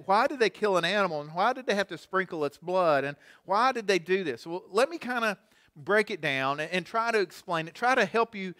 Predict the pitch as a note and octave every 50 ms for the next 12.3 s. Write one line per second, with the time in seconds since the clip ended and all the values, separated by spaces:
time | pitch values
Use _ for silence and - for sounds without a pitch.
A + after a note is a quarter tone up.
0 | - - - - C#3+ E3+ F#3 G#3 G#3+ G#3+ G#3 G3+ F3 D#3+ D3+ - _ - G#3+ A3
1 | G#3 - - G3 F#3+ F#3 - - E3+ E3 D#3 D#3 E3 D#3+ D#3 - - - E3 E3
2 | E3 E3 D#3 C#3+ C#3 C3 A#2 C#3+ C#3+ B2+ - - - _ _ - - D3+ D3 C#3+
3 | - - - - - - - - - _ _ _ _ _ _ _ _ _ F3 F3
4 | E3 D#3+ E3+ - _ _ - - _ _ _ _ _ - - G3 G#3 G3 G3 G#3+
5 | G#3 G#3 G#3 F#3 C4 D#4+ F4 B3 G#3 A3 F#3+ G#3+ A#3 A3+ A3 G#3+ F#3+ D#3+ C3+ C#3
6 | C3 C3 C3+ C#3 - - F3+ F3 - - - F3 D3+ D#3 D#3 D#3+ D#3+ E3 E3 D#3
7 | C#3+ C3 B2 - F2+ A2+ - C3+ C3 C3+ C#3 D3+ E3 E3 D#3+ D3 C#3 D#3 D3+ C#3
8 | - C3+ B2+ A2+ G#2+ A#2+ - - _ _ _ _ _ - - - G3+ F#3 F3+ -
9 | F#3+ F#3 F3 E3 F3+ A3+ B3 - - - G3+ F#3+ F3+ D3 A#2 G#2 A2 - _ _
10 | _ _ _ _ _ _ _ _ _ _ - D#3+ D#3+ D#3+ - F3 - - - G3
11 | F3+ F#3+ G3+ - F#3 - F#3 F3 E3+ E3+ E3 - F3 E3 D#3 D#3 D3 D3 C#3+ C#3
12 | C#3 C3+ C3 - -